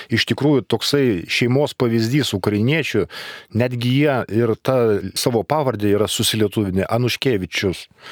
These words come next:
O iš mūsų vienas važiuoja Andriuškevičius. Tai, tai, tai toks kalambūras tarsi gaunasi, nu, kaip giminės tarsi tokie jau esame tiek lietuviai, tiek ukrainiečiai. Lankosi Lietuvoj,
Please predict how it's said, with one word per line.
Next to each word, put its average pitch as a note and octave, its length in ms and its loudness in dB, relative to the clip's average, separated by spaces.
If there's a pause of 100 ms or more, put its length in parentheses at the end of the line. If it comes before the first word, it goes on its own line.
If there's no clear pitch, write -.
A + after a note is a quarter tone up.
(200)
O A#2 320 2
iš A#2 240 0
mūsų B2+ 280 2
vienas A#2+ 200 0
važiuoja A#2 400 2
Andriuškevičius. A#2 1000 0
Tai, A2+ 200 2
tai, D#3 240 2 (320)
tai E3 240 2 (160)
toks - 240 0
kalambūras C#3+ 560 2
tarsi A#2 240 0
gaunasi, C3 480 0
nu, B2+ 120 2 (200)
kaip D#3 240 0
giminės A#2+ 480 2
tarsi G2 320 -2
tokie G2+ 400 2
jau G2+ 200 4 (440)
esame G#2 480 0
tiek G#2+ 280 -2
lietuviai, G#2 360 0
tiek - 280 -2
ukrainiečiai. A2 760 0 (880)
Lankosi C3 640 2
Lietuvoj, A#2+ 800 2